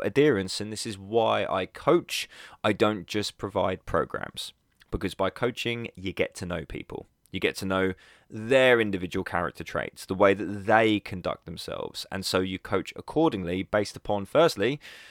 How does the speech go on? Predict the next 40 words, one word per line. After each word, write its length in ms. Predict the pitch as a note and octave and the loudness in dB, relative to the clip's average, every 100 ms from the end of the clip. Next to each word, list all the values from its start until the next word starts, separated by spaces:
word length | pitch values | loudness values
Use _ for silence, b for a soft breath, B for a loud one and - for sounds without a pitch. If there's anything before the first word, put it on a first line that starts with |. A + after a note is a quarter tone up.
| B B B | B B B
what 280 | G2 A#2 - | 4 6 6
kind 200 | B2 A2+ | 2 2
of 60 | |
approach 520 | A2+ - A#2 A#2 G2 | 0 2 4 4 2
from 160 | - G#2+ | -4 -4
a 60 | G#2 | -2
coach 400 | A#2 G#2+ - - | 0 0 -2 4
does 260 | A2+ G#2+ | 6 8
that 220 | G#2+ F#2 | 6 6
person 440 | - G#2 - F#2+ F2+ | 4 0 -2 -6 -8
need? 300 | C#2 - - _ _ _ _ - | -10 -14 -20 _ _ _ _ -2
Do 80 | |
they 140 | F#2+ G2+ | 2 4
need 240 | G#2+ G2 | 4 2
more 440 | G#2 A2 G#2+ G#2 G2+ | 2 4 6 6 6
of 120 | F#2+ | 6
a, 200 | G2 F#2+ | 6 6
a 200 | F#2+ G2+ | 4 2
stern 320 | - D3+ D#3 | 2 4 4
approach? 540 | D3 D#3+ D#3 D3+ - | 4 6 8 6 0
Do 100 | - | -4
they 160 | G2 G2+ | 0 0
need 240 | G2+ G2 | 0 -2
more 420 | G2 G#2 G2+ G2 F#2+ | -4 -4 -2 -2 -2
of 100 | F#2+ | -2
a, 240 | F#2 F#2 F#2 F2 | -2 -2 -4 -4
a 80 | F2+ | -6
gentle 640 | F#2+ - A#2+ B2 - B2 G#2+ | -4 2 2 0 -4 -4 -4
kind 260 | - A2 | -2 -2
of 120 | G2 | -2
nudge? 680 | G2+ G#2 A#2 D#3+ F3 - - b b b b b b | -4 0 2 0 -2 -6 -6 b b b b b b
But 140 | - B2+ | 0 4
then 120 | C3+ | 4
also 440 | D#3 D#3 C3+ B2 | 4 4 6 6
you 180 | B2+ B2 | 6 2
dig 260 | A2 B2+ B2 | 2 2 4
even 320 | B2+ A#2 G#2+ | 0 -2 -4
deeper 420 | A#2+ D3+ - G2 | -2 -2 -2 -4
into 300 | F#2+ - G2 | -6 -4 0
it 220 | A#2 - | 0 0